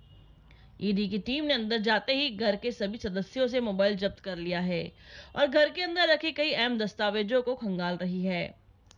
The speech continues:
बालू कारोबारी पुंज कुमार सिंह पर ढाई सौ करोड़ से अधिक के राजस्व चोरी का मामला है,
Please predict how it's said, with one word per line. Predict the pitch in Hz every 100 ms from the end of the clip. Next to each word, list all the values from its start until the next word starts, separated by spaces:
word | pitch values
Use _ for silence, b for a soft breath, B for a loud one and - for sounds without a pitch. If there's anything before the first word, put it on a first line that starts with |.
| b b b
बालू | 185 190 202
कारोबारी | 190 196 196 196 202 262
पुंज | 269 262
कुमार | 262 254 240
सिंह | 240 285 269
पर | 277
ढाई | 220 196
सौ | 208 -
करोड़ | 202 226 277
से | 294
अधिक | - - 196 254
के | - 277
राजस्व | 202 208 208 247
चोरी | 226 190 190
का | 214
मामला | 208 185 175 175
है, | 180 185